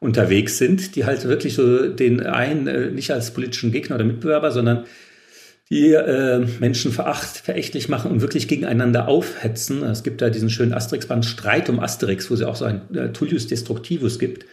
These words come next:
Und, äh, die Sprechblasen werden dann ganz grün und sich alle irgendwie hassen, sich misstrauen, äh, sich, äh, gegenseitig, äh, ein Bein stellen möchten. Und, äh, das ist so ein bisschen diese,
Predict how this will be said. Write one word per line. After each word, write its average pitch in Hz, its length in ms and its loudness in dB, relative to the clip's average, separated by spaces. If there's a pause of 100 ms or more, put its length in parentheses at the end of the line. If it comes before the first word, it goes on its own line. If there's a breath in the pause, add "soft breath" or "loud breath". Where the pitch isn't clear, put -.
(340 soft breath)
Und, 110 440 0
äh, 120 80 -2
die 113 100 -2
Sprechblasen 110 600 -2
werden 107 200 2
dann 101 160 0
ganz 104 260 -4
grün 151 320 2
und 117 140 0
sich - 220 -8
alle 135 240 2
irgendwie 123 440 2
hassen, 131 380 -4
sich 104 200 -2
misstrauen, 123 840 0
äh, 117 260 0
sich, 113 360 -6
äh, 113 120 0
gegenseitig, 113 800 -2 (360 soft breath)
äh, - 180 2
ein 101 200 0
Bein 110 240 2
stellen 123 580 0 (100)
möchten. 123 500 -2 (380 loud breath)
Und, 117 480 4
äh, 98 200 2
das 117 220 2
ist 123 100 2
so 123 80 4
ein 110 80 6
bisschen 120 340 2
diese, 95 540 2